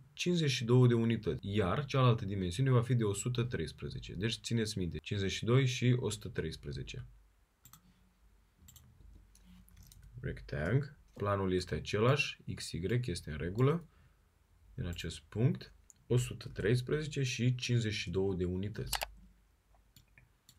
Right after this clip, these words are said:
După cum ați văzut, aici avem un cerc.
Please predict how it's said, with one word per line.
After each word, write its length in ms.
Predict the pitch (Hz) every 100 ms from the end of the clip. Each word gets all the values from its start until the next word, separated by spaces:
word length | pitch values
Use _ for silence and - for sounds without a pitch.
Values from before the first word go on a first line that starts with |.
| - - _ _ _ _ _ _
După 260 | 95 92 101
cum 160 | 131
ați 160 | 165 151
văzut, 440 | 135 85 98 101
aici 280 | - 110 139
avem 300 | 123 110 120
un 140 | 113 101
cerc. 420 | - - -